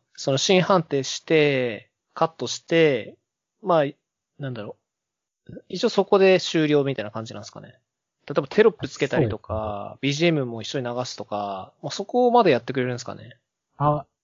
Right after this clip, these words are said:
Speaker 2: やろうと思えばできそうなのは一応調べたら分かったんですけど、実際そこまでは実装できてなくて。
Speaker 1: あー、なるほど。
Speaker 2: そうですね。で、それ、まあ、それもありますし、あと、多分YouTubeでそのエーピーアイあると思うんで、
Speaker 1: はい。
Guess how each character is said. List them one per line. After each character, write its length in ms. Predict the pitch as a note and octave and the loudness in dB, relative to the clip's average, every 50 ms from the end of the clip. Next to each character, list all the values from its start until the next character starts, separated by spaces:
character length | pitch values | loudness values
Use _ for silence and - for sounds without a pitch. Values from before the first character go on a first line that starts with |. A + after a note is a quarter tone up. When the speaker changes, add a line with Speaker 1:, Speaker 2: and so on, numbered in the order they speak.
| _ _ _ - | _ _ _ -2
Speaker 2:
や 120 | D#3 E3+ G3 | 0 2 4
ろ 120 | B3+ C#4 | 6 4
う 80 | C4+ C#4 | 4 4
と 100 | - B3+ | 2 0
思 140 | - C#4+ | 0 2
え 160 | C#4 B3+ G#3+ D#3 | 2 4 4 6
ば 200 | C3+ A#2+ A2+ B2 | 6 6 4 2
で 200 | C#3 A#2 B2 C3+ | 2 0 0 0
き 120 | - - | -2 -6
そ 180 | - - G#3 F#3+ | 0 2 4 6
う 20 | |
な 120 | D#3+ C#3 | 6 4
の 140 | B2 A#2 G#2+ | 4 2 0
は 100 | G2+ G#2 | -4 -6
一 120 | G2+ - A#2+ | -6 -8 -10
応 20 | |
調 180 | G#2+ - C3+ C#3 | -10 -4 -2 -2
べ 80 | C#3 C3+ | 0 0
た 100 | - G#2+ | -2 -4
ら 80 | G2 G2+ | -8 -6
分 80 | G#2 | -2
か 80 | - C3 | -2 -2
っ 80 | - | -2
た 140 | - - A2 | -2 -4 -6
ん 20 | G2+ | -6
で 60 | F#2+ | -6
す 100 | - - | -8 -8
け 80 | A#2 | -8
ど、 260 | G#2 A2+ G#2+ G#2 G2+ G2 | -6 -4 -4 -4 -6 -6
実 160 | B2 C3+ B2 | -6 -6 -6
際 100 | - - | -6 -4
そ 120 | - E3+ D#3+ | 0 0 4
こ 160 | - F3 - | 4 4 4
ま 80 | - F#3 | 4 2
で 80 | E3 | 0
は 80 | C3 A2 | 0 0
実 140 | G2+ A2+ G#2+ | 0 -2 -2
装 160 | - - C3+ | 0 2 2
で 80 | C#3 D3 | 2 2
き 80 | - - | 0 -2
て 80 | A2 A2 | -4 -4
な 100 | A2 G#2+ | -4 -6
く 100 | - - | -10 -12
て。 60 | _ - | _ -8
Speaker 1:
あ 40 | |
ー、 260 | A2 G#2 G2+ G2 G2 G2 | -6 -4 -4 -6 -6 -8
な 60 | G#2+ | -12
る 60 | G#2 | -14
ほ 100 | G2+ G2+ | -16 -16
ど。 60 | G#2 A2 A#2 A2 - _ _ _ _ _ _ _ _ _ _ - - - _ _ _ _ _ _ _ _ _ _ _ | -18 -20 -20 -20 -20 _ _ _ _ _ _ _ _ _ _ -20 -20 -20 _ _ _ _ _ _ _ _ _ _ _
Speaker 2:
そ 100 | - G3 D#3+ | 2 2 2
う 20 | |
で 0 | |
す 140 | B2 B2 A2+ | 2 2 0
ね。 140 | G#2 G2+ G2+ | -2 -2 -2
で、 80 | G2+ G2+ | -4 -6
そ 180 | - - D#3 | -6 -4 -2
れ、 380 | E3+ G3 G#3 G#3 G3+ G3+ - _ _ _ _ _ _ _ _ _ _ _ _ _ - | 0 0 2 2 0 0 -2 _ _ _ _ _ _ _ _ _ _ _ _ _ -4
ま 80 | D#3+ D3+ | -4 -2
あ、 20 | |
そ 100 | - F#3+ | 0 2
れ 100 | G#3 A3 | 2 2
も 180 | G#3 G#3+ G#3 G#3 | 4 4 2 2
あ 40 | |
り 100 | G#3 G#3 | 2 2
ま 120 | G#3 A3 A3+ | 0 0 0
す 120 | E3 C3+ | 0 0
し、 80 | A#2 B2+ | 0 -2
あ 60 | A#2 | -4
と、 340 | - A#2 G#2+ G2+ G2 - _ _ _ _ | -2 -4 -4 -4 -4 -6 _ _ _ _
多 100 | - A2 | -4 -2
分 100 | A2 E3 | 2 4
YouTube 360 | A#3+ C4+ C4+ - D4+ B3 D#3 | 4 4 6 6 6 6 6
で 80 | A2+ A2+ | 4 2
そ 140 | - - C3 | 0 0 0
の 60 | D3+ | 0
エ 40 | F#3+ | 0
ー 40 | - - | 0 0
ピ 100 | - B3 | 0 2
ー 40 | A#3 | 4
ア 20 | F#3 | 4
イ 20 | |
あ 80 | C#3+ B2 | 4 4
る 80 | A#2+ | 2
と 100 | A2+ A#2 | 0 -2
思 160 | A2 A2 G#2+ | -4 -4 -4
う 40 | G#2 | -4
ん 80 | G2 F#2+ | -6 -6
で、 460 | G2+ G#2 G#2 G#2 G2+ F#2+ F#2+ F#2+ - _ _ | -6 -4 -4 -4 -4 -4 -6 -10 -12 _ _
Speaker 1:
は 180 | - C#3+ C3 | -10 -8 -8
い。 300 | A2 F#2+ F3+ F3 E3+ D#3 | -8 -10 -12 -14 -16 -20